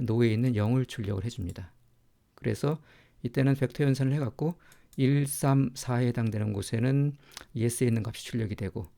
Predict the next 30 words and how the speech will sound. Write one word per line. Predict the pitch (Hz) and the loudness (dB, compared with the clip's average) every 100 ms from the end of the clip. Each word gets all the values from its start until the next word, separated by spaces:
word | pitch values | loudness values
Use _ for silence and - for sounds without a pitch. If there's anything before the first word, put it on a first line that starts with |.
| - - _ _ | -20 -20 _ _
그 | - | -10
다음에 | - 101 101 131 143 - _ | -4 -2 0 0 -2 -10 _
이하고 | 120 120 123 113 131 147 156 - _ | 0 2 2 2 0 0 -4 -16 _
오에 | 120 117 120 | 0 2 2
해당되는 | 117 107 101 98 | 2 0 -2 -2
곳에는 | 90 107 131 165 - | -4 -2 0 -2 -4
no에 | 110 110 | -2 0
있는 | 107 98 | 0 -2
값 | 107 98 | -4 -2
영이 | 98 113 | 0 0
출력이 | - - 98 | -4 -6 -6
됩니다. | 95 90 85 90 - - - | -4 -6 -8 -10 -16 -20 -20
그래서 | - 110 | -10 -8
결과를 | 110 139 143 143 | 0 2 2 2
보시면은 | 127 - 131 180 190 - - - - | 0 0 2 2 -2 -10 -20 -16 -2
일, | 131 123 123 | 2 2 2
영, | 143 156 | 2 0
삼, | - 135 | 0 -2
사, | 120 104 | -2 -4
공 | 104 95 - | -4 -6 -8
이렇게 | - - 120 | -10 -6 -6
출력이 | - - 107 | -4 -6 -6
되죠. | - - - - - - - - - - - - - - - - _ _ _ _ _ _ _ _ _ | -8 -10 -12 -14 -20 -20 -20 -20 -20 -20 -20 -20 -20 -20 -20 -20 _ _ _ _ _ _ _ _ _
그럼 | - 180 | 0 4
아까 | 151 147 180 | 4 6 4
우리가 | 160 156 156 139 - | 6 6 6 6 2
벡터 | - 143 - | -2 0 4
연산이 | 160 147 143 139 131 127 135 | 6 6 4 4 4 4 4
하지 | 139 135 - | 4 2 2
못했던 | 123 - 110 127 95 | 0 0 -2 -2 -2